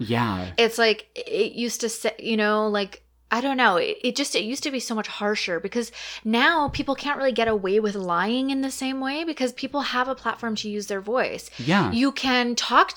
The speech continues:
Speaker 2: to the public if you wanna talk to the public. You can tell them the backstory. You can give them the whole information. Whereas before, peop-, celebrities and people really relied on the press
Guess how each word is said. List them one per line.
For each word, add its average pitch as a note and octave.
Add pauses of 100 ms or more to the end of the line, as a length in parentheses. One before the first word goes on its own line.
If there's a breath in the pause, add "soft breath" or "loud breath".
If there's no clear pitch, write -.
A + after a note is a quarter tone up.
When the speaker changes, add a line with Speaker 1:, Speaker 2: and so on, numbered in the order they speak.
(100)
Speaker 2:
to G#3
the G3
public G3+
if G3
you G3
wanna F#3+
talk F3+
to F#3
the F3+
public. F#3+
You A3+
can A3
tell G#3+
them C#4
the G#3+
backstory. E3+
You G#3+
can G#3+
give A3+
them C#4
the B3
whole F#3+
information. E3 (380 loud breath)
Whereas C4
before, C4+
peop-, B3+ (100)
celebrities A#3+
and G#3+
people A#3
really G3+
relied F#3
on F#3
the G3+
press -